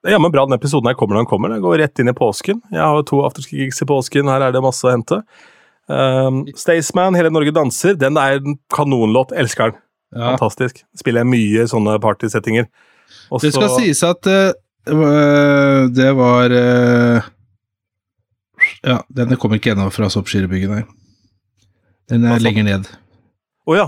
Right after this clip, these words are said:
Speaker 1: det var noe mellom der, ja.
Speaker 2: Nei, det, det, ja, det kommer en til fra Soppskidebygget, eller to
Speaker 1: Ok, ja,
Speaker 2: kanskje.
Speaker 1: greit, ja. Eh, El Papi, Sju Fjell, eh, som også er en sånn afterski-klassiker etter hvert her. Erik og Chris,
Speaker 2: Mm.
Speaker 1: eh,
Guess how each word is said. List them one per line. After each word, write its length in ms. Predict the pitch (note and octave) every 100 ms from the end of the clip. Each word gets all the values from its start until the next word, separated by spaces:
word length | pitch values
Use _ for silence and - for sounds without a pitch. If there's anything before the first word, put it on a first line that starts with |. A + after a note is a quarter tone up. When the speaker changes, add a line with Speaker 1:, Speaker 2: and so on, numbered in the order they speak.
| C3+
Speaker 1:
det 80 | C#3
var 100 | C3
noe 120 | C3
mellom 220 | A2+ A#2
der, 140 | A#2 A#2
ja. 40 | - _ _ _ - _
Speaker 2:
Nei, 140 | F#3 A#3+ G3+
det, 80 | G#3
det, 220 | G#3 F3+ F#3 F3+
ja, 140 | F3
det 160 | D3 E3+
kommer 180 | E3+ D#3+
en 100 | -
til 160 | D3+ F#3 - _
fra 160 | D#3 D3
Soppskidebygget, 640 | A#2+ - A2 G#2+ A2 A#2
eller 220 | B2+ C3
to 100 | -
Speaker 1:
Ok, 140 | E3+ F3+
ja, 60 | C#3+
Speaker 2:
kanskje. 220 | C#3+ D3
Speaker 1:
greit, 160 | - A2+
ja. 80 | F#2+ - _ _ _ _ _ _ _
Eh, 220 | C#3+ D3+ D3
El 80 | C#3
Papi, 360 | C3 D#3+ E3 E3+
Sju 220 | - D3+
Fjell, 360 | D3 D#3 E3+ E3+
eh, 480 | - D3 C#3+ C#3+ C#3+
som 220 | C3+ C3
også 160 | - C3+
er 60 |
en 60 | C3
sånn 80 | B2+
afterski-klassiker 1040 | B2 C3 - B2+ B2+ B2 C3 A#2+ B2 C3+ C3
etter 160 | C3
hvert 220 | B2 -
her. 180 | C#3+ D3+
Erik 220 | C3+ A2+ C3
og 60 |
Chris, 240 | C#3 C#3 A2 A#2 -
Speaker 2:
Mm. 440 | C3 C3 B2+ C3
Speaker 1:
eh, 320 | - _ _